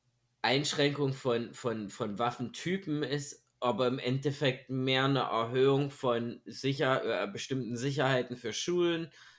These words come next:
ähm, dass es sich mehr um, um, um die, um die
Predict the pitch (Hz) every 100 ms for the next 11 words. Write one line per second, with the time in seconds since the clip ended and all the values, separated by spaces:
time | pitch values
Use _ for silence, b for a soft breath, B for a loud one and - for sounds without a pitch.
0 | B - 120 117 113 110 110 110 113 101
1 | _ _ _ _ _ _ _ _ _ _
2 | 131 120 123 120 120 131 135 135 127 127
3 | 123 120 120 117 117 117 104 113 110 -
4 | 113 110 113 107 95 95